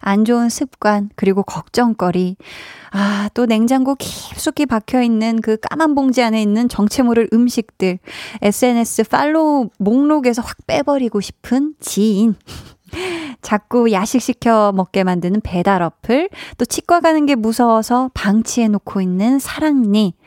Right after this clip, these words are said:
수시로 생각나는 흑역사 등등 뭐든지 좋으니까 사연 보내주시고요. 또 듣고 싶은 노래도 함께 신청해 주세요.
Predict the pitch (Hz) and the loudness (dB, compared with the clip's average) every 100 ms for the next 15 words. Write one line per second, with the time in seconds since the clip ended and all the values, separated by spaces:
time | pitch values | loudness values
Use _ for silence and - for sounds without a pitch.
0 | _ - 311 - 277 262 254 233 202 185 | _ -4 -4 0 0 2 2 0 2 0
1 | 170 190 202 - - - 262 202 165 - | 2 0 -2 -10 -16 -8 -6 -4 -6 -8
2 | - 196 185 _ _ 226 214 185 175 202 | -2 0 0 _ _ 2 2 2 0 0
3 | 160 - - - 190 269 339 320 311 247 | -2 -14 -20 -8 0 2 4 2 2 2
4 | 240 233 - 185 208 226 214 233 226 196 | 2 0 0 -2 0 0 2 0 0 0
5 | 196 190 190 - 175 165 202 226 - - | 0 0 -4 -4 -4 0 0 0 -8 -2
6 | 202 - - 302 - 285 247 196 302 269 | -2 -2 -2 -2 0 0 2 4 4 4
7 | 202 202 302 330 262 180 175 240 226 226 | 4 4 2 2 -2 -2 -2 0 0 0
8 | 196 - 190 170 165 202 | -2 -4 -6 -4 0 0